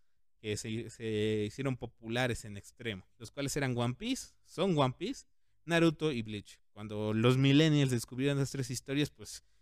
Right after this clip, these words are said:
y descubrieron que había una versión escrita, se empezaron a, a meter en ella, y lo cual popularizó el manga. Ahora el manga, pues, ya sabemos que tiene un montón de, un poco de todo, es conocido, y, pues, en la actualidad vivimos nuevas adaptaciones,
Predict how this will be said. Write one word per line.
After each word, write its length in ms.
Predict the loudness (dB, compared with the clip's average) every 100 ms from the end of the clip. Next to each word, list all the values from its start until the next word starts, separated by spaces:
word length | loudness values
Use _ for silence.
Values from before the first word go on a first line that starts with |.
| _ _
y 100 | -2
descubrieron 580 | 0 0 -2 0 2 2
que 80 | 0
había 200 | 0 2
una 160 | 2 0
versión 400 | -2 -2 -2 -4
escrita, 400 | -4 -6 -4 -4
se 80 |
empezaron 500 | -4 -8 -8 -6 -6
a, 220 | -8 -14 -20 -12
a 120 | -8
meter 340 | -8 -6 -4
en 160 | -4 -4
ella, 240 | -6 -8 _
y 160 | -8 -2
lo 140 | -2
cual 240 | -2 -4 -6
popularizó 640 | -10 -10 -12 -12 -14 -16
el 100 | -10
manga. 320 | -6 -4 -4 -8 _ _
Ahora 220 | -8 -4 -4
el 100 | -6
manga, 300 | -10 -12 -14
pues, 160 | -14
ya 100 | -12
sabemos 380 | -6 -6 -6 -8
que 100 | -14
tiene 180 | -12 -10
un 100 | -8
montón 340 | -10 -10 -8
de, 240 | -8 -10 -14 _ _ _ _ _ _ _ -6
un 160 | -6
poco 300 | -4 -6 -2
de 100 | -2
todo, 320 | -2 -2 0 -2 _ _ -18
es 120 | -14
conocido, 680 | -8 -8 -4 0 2 0 -6 _ _ _
y, 180 | -8 -6
pues, 280 | -4 -6 -6
en 220 | -8 -4
la 60 | -4
actualidad 440 | -4 -4 0 -2
vivimos 400 | -2 -4 -4 -4
nuevas 260 | -4 -4 -4
adaptaciones, 760 | -10 -10 -8 -4 -2 -2 -4